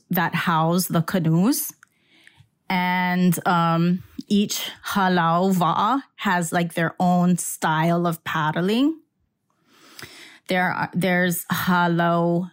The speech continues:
lua. Lua is a form of martial arts. So depending on your halau, you'll have a different style of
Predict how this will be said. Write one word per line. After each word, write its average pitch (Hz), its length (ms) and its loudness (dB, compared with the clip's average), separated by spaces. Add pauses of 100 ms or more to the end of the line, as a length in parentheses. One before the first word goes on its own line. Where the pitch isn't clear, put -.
lua. 185 680 4 (180)
Lua 175 340 2
is 165 180 0
a 170 60 -2
form 165 340 0
of 165 200 0
martial 165 640 2
arts. 165 640 -2 (840)
So 190 540 0 (540)
depending 180 580 2
on 170 140 4
your 170 120 4
halau, 156 600 2
you'll 165 180 4
have 165 220 0
a 160 60 2
different 156 400 0
style 147 480 0
of 147 320 -2